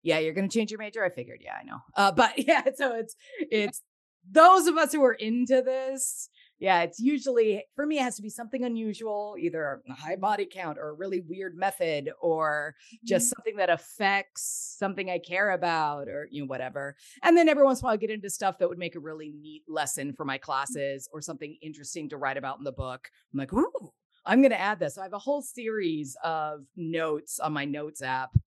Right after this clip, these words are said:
Speaker 2: <laughs>
Speaker 1: between, like, add to lectures or add to textbook on things that I just see. And then I just deep dive into those. And that, um, yeah. And I, my first day of class, I always ask, "What's your favorite serial killer?" And then, "Is there something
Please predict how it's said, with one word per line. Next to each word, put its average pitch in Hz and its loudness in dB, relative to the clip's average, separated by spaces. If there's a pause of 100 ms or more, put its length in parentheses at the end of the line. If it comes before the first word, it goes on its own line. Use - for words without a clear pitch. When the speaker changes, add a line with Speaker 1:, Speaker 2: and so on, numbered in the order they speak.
(100)
Speaker 2:
<laughs> - -12
Speaker 1:
between, 165 6
like, 151 -8 (160)
add - -6
to 254 -2
lectures 277 4
or 170 2
add 175 -2
to 262 -2
textbook 220 0
on 160 -4
things 165 -4
that 170 -2
I 147 -2
just 147 -8
see. 139 -4 (260)
And 156 0
then 156 2
I 147 0
just 135 -8
deep 139 -4
dive 127 0
into 143 -4
those. 131 -2 (360)
And 156 0
that, 156 -2 (100)
um, 147 -10 (280)
yeah. 294 6 (200)
And 185 -4 (180)
I, 180 4 (140)
my 196 2
first - 0
day 269 8
of 269 8
class, 220 2
I 185 -2
always 180 -6
ask, 165 -12 (580)
"What's 170 4
your 190 4
favorite 208 -2
serial 156 0
killer?" 147 -8
And 156 -8
then, 151 -8
"Is 160 -6
there 151 -4
something 226 -4